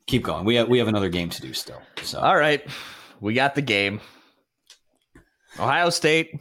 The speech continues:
Speaker 2: coming to the big house. Or wait. Yeah.
Speaker 1: Yeah, that's right.
Speaker 2: That's right. Yeah.
Speaker 1: Yeah.
Speaker 2: It's,
Speaker 1: How about
Speaker 2: uh,
Speaker 1: that?
Speaker 2: I, I forgot, I forgot last year didn't
Speaker 1: <laughs>
Speaker 2: happen.
Speaker 1: That's
Speaker 2: You
Speaker 1: right.
Speaker 2: know?
Speaker 1: Yeah. How about
Speaker 2: Uh,
Speaker 1: that?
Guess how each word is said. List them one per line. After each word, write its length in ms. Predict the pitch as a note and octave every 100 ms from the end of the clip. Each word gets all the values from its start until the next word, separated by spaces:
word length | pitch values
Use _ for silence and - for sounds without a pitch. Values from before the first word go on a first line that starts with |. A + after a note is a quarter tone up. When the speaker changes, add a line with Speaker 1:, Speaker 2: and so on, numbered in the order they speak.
| _ _ _ _ _ - -
Speaker 2:
coming 220 | B2 C#3+
to 60 |
the 60 | C#3
big 240 | A2+ F#2
house. 500 | F#2 F2+ F2+ - - - _ -
Or 220 | A#2+ G#2+
wait. 280 | A2 F#2 - _ _ _ _ -
Yeah. 180 | C#3+ G#2 _ _ _ _ _
Speaker 1:
Yeah, 240 | B2+ C#3+ - _
that's 200 | A2 A#2+
right. 200 | C3 B2 - - - - -
Speaker 2:
That's 200 | A2+ -
right. 240 | D3 A#2 - _
Yeah. 200 | A#2 A2+ - _ _ _ _ _ - _ _ _ _ _ _ _ -
Speaker 1:
Yeah. 140 | C3+ G#2+
Speaker 2:
It's, 160 | A2+ -
Speaker 1:
How 60 |
about 260 | A#2 G#2+ G2
Speaker 2:
uh, 100 | F2+
Speaker 1:
that? 40 | A#2 A#2
Speaker 2:
I, 20 |
I 40 | C3
forgot, 340 | D#3+ F3 E3 D#3
I 60 |
forgot 300 | D3+ D3+ C3+
last 240 | A#2+ A2+ A2
year 100 | G2+
didn't 220 | G#2 F2+
Speaker 1:
<laughs> 0 |
Speaker 2:
happen. 380 | E2+ - F#2 - _ _ -
Speaker 1:
That's 160 | C3 E3+
Speaker 2:
You 80 |
Speaker 1:
right. 100 | C3
Speaker 2:
know? 60 | G2
Speaker 1:
Yeah. 160 | C3+ G2
How 60 | C#3
about 200 | E3 C#3
Speaker 2:
Uh, 20 |
Speaker 1:
that? 220 | F#2+ F2